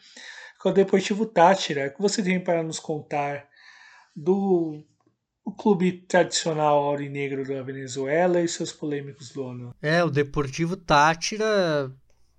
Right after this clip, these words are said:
Speaker 2: é, a gente já falou no primeiro episódio desse especial Clube Empresa, que a gente citou a figura de Edmundo Cabchi, jovem empresário libanês nacionalizado venezuelano,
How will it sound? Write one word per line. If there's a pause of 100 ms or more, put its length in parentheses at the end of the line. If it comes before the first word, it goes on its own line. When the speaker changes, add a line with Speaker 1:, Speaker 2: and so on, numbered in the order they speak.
(180)
Speaker 2:
é,
a
gente
já
falou
no
primeiro
episódio
desse
especial
Clube
Empresa, (840)
que
a
gente
citou
a
figura
de
Edmundo
Cabchi, (260)
jovem
empresário
libanês
nacionalizado
venezuelano,